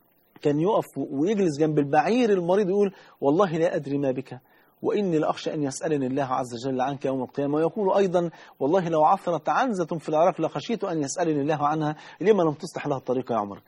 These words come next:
بقى بعد ده كله، وبعد الرحمة دي كلها، واللين ده كله، وبعد الإخلاص والوفاء ده كله، حد في الدنيا يقدر يفتح عينه ويقول: "الإسلام دين الإرهاب والتطرف"؟ مين يقول الكلام ده؟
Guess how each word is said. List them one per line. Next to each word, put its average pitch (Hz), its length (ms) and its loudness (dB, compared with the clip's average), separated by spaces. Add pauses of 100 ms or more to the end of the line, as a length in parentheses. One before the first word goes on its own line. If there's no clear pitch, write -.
(260)
بقى 220 200 -2
بعد 226 260 0
ده 196 80 -2
كله، 190 340 -4
وبعد 175 360 0
الرحمة 180 360 2
دي 170 80 -4
كلها، 190 260 0
واللين 190 480 2
ده 196 80 6
كله، 196 380 2 (240)
وبعد 208 340 2
الإخلاص 220 440 4
والوفاء 190 380 6
ده 175 120 2
كله، 190 300 2 (260)
حد 196 420 2
في - 120 -2
الدنيا 190 460 4
يقدر 175 460 6
يفتح 196 720 0
عينه 208 400 2 (260)
ويقول: 214 580 6
"الإسلام 180 380 0
دين 185 160 0
الإرهاب 156 400 0
والتطرف"؟ 180 680 -4
مين 214 160 0
يقول 220 160 -2
الكلام 117 340 -10
ده؟ - 120 -20